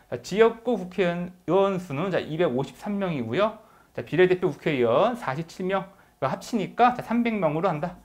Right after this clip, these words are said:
이렇게 삼백 명으로 하고 있죠. 자, 헌법상 이제 이백 인 이상으로 하라고 했으니까, 자, 이백, 이백 인 밑으로 내리려면 헌법 개정이 필요하겠지만, 자, 이렇게 사백 인, 사백 인으로 하는 경우에는,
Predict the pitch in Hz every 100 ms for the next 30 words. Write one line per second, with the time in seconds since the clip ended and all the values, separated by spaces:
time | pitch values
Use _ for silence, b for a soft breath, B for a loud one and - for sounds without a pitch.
0 | - 127 196 196 170 147 156 117 - 107
1 | 185 - _ _ B B B B - 110
2 | 156 180 247 240 277 277 233 214 170 151
3 | 165 220 170 156 196 233 240 214 202 220
4 | 214 165 - 233 180 - 127 131 180 202
5 | 196 143 190 240 160 185 226 185 147 220
6 | 247 185 135 185 220 214 196 139 156 147
7 | 185 170 - 117 110 180 240 156 131 139
8 | 190 190 B B - 143 175 214 226 -
9 | - - 147 185 180 180 160 160 127 120
10 | 120 240 277